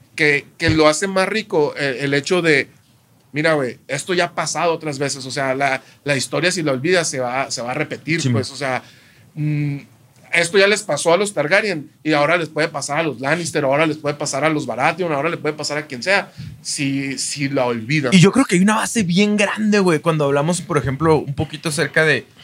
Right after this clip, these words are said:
Speaker 2: de por qué nos, nos gu-, o nos sentimos tan identificados con esta madre.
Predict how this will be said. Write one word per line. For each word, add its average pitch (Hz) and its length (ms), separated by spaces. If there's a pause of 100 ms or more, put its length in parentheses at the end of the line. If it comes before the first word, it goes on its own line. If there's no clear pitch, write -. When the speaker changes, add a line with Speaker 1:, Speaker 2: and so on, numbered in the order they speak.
(160)
Speaker 2:
de 147 120
por 143 260
qué 147 120
nos, 170 400
nos 147 280
gu-, 151 140
o 180 100
nos 160 140
sentimos 165 360
tan 190 120
identificados 135 560
con 135 160
esta 131 180
madre. 160 300